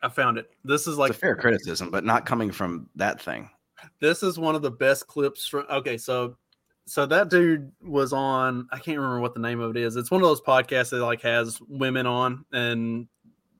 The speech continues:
Speaker 1: they ask them questions and then
Speaker 2: Oh, yeah, just, yeah.
Speaker 1: So he was on with them and they're like, <laughs> and the guys were like, "So, like, what do y'all rate each other?" And everybody was like, "At least an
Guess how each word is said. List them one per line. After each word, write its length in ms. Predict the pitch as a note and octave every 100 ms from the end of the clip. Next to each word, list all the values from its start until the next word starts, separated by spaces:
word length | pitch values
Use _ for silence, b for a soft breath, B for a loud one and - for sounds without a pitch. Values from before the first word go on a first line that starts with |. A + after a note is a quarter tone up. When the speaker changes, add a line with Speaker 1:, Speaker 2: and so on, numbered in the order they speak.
| _
Speaker 1:
they 180 | C3+ B2+
ask 240 | A#2 A#2+ -
them 120 | A#2+
questions 560 | - A#2+ A#2 C3 B2 B2
and 160 | A#2
then 120 | A#2
Speaker 2:
Oh, 200 | G#2+ G2+
yeah, 260 | G2 G2 F2 -
just, 200 | G2 - _
yeah. 160 | G2 F2
Speaker 1:
So 300 | - E3+ D#3+ - -
he 300 | G3 G#3 D4
was 220 | D4+ A3+
on 360 | G#3 G#3 G3+ F3+
with 200 | E3 -
them 400 | E3+ D#3+ D3 C#3
and 160 | C3 C3+
they're 180 | C#3 C#3
like, 200 | C#3 C#3+ _
<laughs> 80 |
and 300 | E3 A#2+ F3+
the 60 | D#3+
guys 340 | D#3+ F3+ F#3 F3
were 80 |
like, 240 | D#3 D3 B2 _ _ _ _
"So, 420 | - - D3+ C#3+ D3
like, 200 | D3 D3
what 140 | G3
do 60 | A#3+
y'all 200 | G#3 F3+
rate 280 | D3+ D#3+ D3+
each 220 | C3 -
other?" 240 | B2+ A#2+
And 100 | B2+
everybody 460 | F#3+ B3+ A#3+ G#3+ G#3
was 160 | F3+ D#3+
like, 180 | D#3+ D3
"At 80 | C#3
least 300 | F#3+ G3
an 100 | F3+